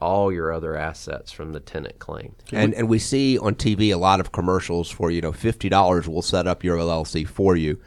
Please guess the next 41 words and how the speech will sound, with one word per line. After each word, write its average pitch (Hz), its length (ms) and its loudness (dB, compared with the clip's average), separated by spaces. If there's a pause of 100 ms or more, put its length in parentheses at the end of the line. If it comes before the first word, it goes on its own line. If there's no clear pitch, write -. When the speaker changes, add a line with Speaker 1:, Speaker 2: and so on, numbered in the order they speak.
(180)
Speaker 2:
I - 40 -16
do 135 160 4
wanna, 110 160 6
wanna 107 200 6
make 95 220 -2 (220)
kind 90 160 0
of - 100 -6
two 113 140 0
comments. 78 360 -2
One, 98 280 2
partnerships 101 640 2
are 82 80 -6
not 92 260 2
the 98 60 0
same 104 260 2
thing. 92 360 0 (400)
They're 85 120 -2
gonna 95 160 2
pass 98 320 2
through. 87 480 0 (460)
But - 160 2
where 110 200 6
I 139 200 8
see 139 200 2
the 117 120 2
problems 101 440 4
on 90 160 -2
L 101 220 6
L 92 100 4
Cs, 80 480 -2
even 113 280 0
if 104 140 -2
they're 87 120 0
single 107 440 0
purpose, 95 420 2
for - 140 -4
example, 82 400 -4
owning 92 280 2
a 78 60 -2
beach 92 300 -2
house, 73 340 -4